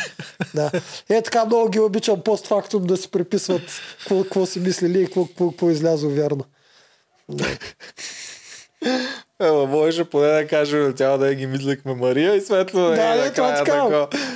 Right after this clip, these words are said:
Speaker 1: А
Speaker 2: Да.
Speaker 1: даже се изтърва в синхрона и каза, че залага ли за Светло и Д-, и Дани.
Speaker 2: Еми, той
Speaker 1: Да.
Speaker 2: човек може да е най-добре говорещия Survivor тая година, ама и той прави грешки в
Speaker 1: Да, да, да.
Speaker 2: Някакво язък,
Speaker 1: Да.
Speaker 2: ти, но ей, големи надежди имах за него.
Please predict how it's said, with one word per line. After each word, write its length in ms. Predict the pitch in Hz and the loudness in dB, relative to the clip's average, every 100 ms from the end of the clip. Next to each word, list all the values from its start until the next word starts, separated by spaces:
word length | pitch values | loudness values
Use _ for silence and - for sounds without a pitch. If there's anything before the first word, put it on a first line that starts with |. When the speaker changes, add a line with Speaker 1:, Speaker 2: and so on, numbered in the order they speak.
| 247 240 - - | -12 -14 -16 -4
Speaker 1:
А 60 | 175 | -2
Speaker 2:
Да. 180 | 175 226 | 0 0
Speaker 1:
даже 140 | 254 | 0
се 100 | 330 | 0
изтърва 500 | 302 - 233 226 262 | 0 0 2 2 0
в 40 | |
синхрона 540 | - 277 - 240 254 277 | 0 -2 2 2 2 2
и 40 | |
каза, 320 | 277 247 262 | 2 2 2
че 120 | - 208 | -2 0
залага 420 | 220 226 233 233 | 2 4 4 2
ли 80 | 214 | 2
за 160 | 208 | 0
Светло 360 | 202 226 220 208 | 0 0 2 0
и 60 | |
Д-, 160 | 175 202 233 | 2 0 0
и 180 | 208 190 | 0 2
Дани. 360 | 190 185 160 - - | 4 2 2 -4 -6
Speaker 2:
Еми, 400 | 127 127 135 127 | -2 2 2 0
той 220 | - 110 107 | 0 0 2
Speaker 1:
Да. 100 | 160 | 0
Speaker 2:
човек 280 | 92 85 98 | -2 -6 -4
може 280 | 101 107 | -2 0
да 80 | 104 | 0
е 120 | 101 | 0
най-добре 440 | 98 101 98 98 95 | 0 -2 -2 -4 -4
говорещия 520 | 95 98 95 - 90 | -4 -4 -2 -4 -4
Survivor 480 | 92 90 92 87 87 | -2 -2 0 -2 -2
тая 180 | 90 85 | -4 -4
година, 300 | 87 95 120 | -4 -2 -2
ама 180 | 123 92 | -2 -6
и 40 | |
той 180 | 87 82 | -8 -8
прави 240 | - 78 | -8 -10
грешки 280 | 151 147 - | -8 -10 -12
в 160 | - 170 | -8 -2
Speaker 1:
Да, 360 | 180 175 165 | 2 2 2
да, 160 | 160 143 | 2 0
да. 100 | 143 | -2
Speaker 2:
Някакво 340 | 160 175 - 90 90 - - | -4 -10 -10 -10 -10 -14 -12
язък, 400 | - 170 165 113 | -4 0 0 -2
Speaker 1:
Да. 60 | - | -6
Speaker 2:
ти, 100 | 123 | -4
но 260 | 120 117 | -2 0
ей, 380 | 120 120 117 113 | 0 0 0 0
големи 340 | 101 120 120 | -2 -2 -2
надежди 420 | 120 110 113 101 107 | -4 -4 -4 -4 -4
имах 180 | 104 98 | -4 -6
за 160 | 101 | -6
него. 280 | 101 190 | -4 -4